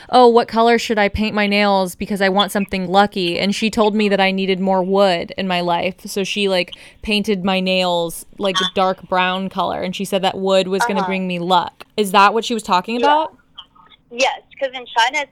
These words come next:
Speaker 2: saying that all of these things, if you have the power to all of these things, then you can become really lucky. So often somebody's missing one or missing two, and they try to, like, kinda make up for it by,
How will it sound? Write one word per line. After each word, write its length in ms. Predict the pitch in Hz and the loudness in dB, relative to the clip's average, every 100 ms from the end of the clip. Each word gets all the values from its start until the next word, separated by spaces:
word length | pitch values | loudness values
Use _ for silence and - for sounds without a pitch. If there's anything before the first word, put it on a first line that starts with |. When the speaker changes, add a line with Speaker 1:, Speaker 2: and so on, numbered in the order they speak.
| - | -4
Speaker 2:
saying 240 | 226 247 | -4 -2
that 160 | 240 208 | 0 0
all 180 | 202 233 294 | 0 0 -2
of 140 | 277 | -6
these 180 | 226 247 - | -10 -14 -10
things, 260 | 208 226 269 | -10 -10 -12
if 120 | 240 | -12
you 60 | 233 | -2
have 200 | 240 233 | 0 0
the 80 | - | -4
power 380 | - 190 196 226 | -4 0 0 -2
to 140 | - - | -8 -4
all 220 | 180 208 | -2 -2
of 100 | 240 | -4
these 160 | 202 208 _ | -8 -14 _
things, 240 | 185 214 247 | -4 -4 -8
then 120 | 196 | -14
you 40 | |
can 140 | 190 190 | -12 -10
become 280 | 185 185 180 | -6 -4 -2
really 220 | 175 160 | -2 -2
lucky. 440 | 156 160 - - - - - - - | -2 -4 -8 -20 -20 -20 -20 -8 -2
So 60 | 220 | 0
often 380 | 214 240 254 254 | 0 0 -6 -8
somebody's 320 | 226 220 214 202 | -8 -8 -10 -10
missing 380 | 202 208 214 180 | -14 -12 -16 -2
one 260 | 175 226 233 | 0 2 0
or 60 | |
missing 340 | 202 196 202 185 214 | -4 -8 -14 -12 -6
two, 180 | 202 269 | -2 -2
and 100 | 233 | -2
they 80 | 202 | 0
try 180 | 214 196 | 2 2
to, 100 | 185 | 2
like, 240 | 170 165 | 0 0
kinda 180 | 247 226 | -2 0
make 220 | 214 226 | -2 0
up 140 | 226 - | -2 -2
for 180 | 240 247 | 0 2
it 180 | 247 240 | 2 2
by, 160 | 190 | 0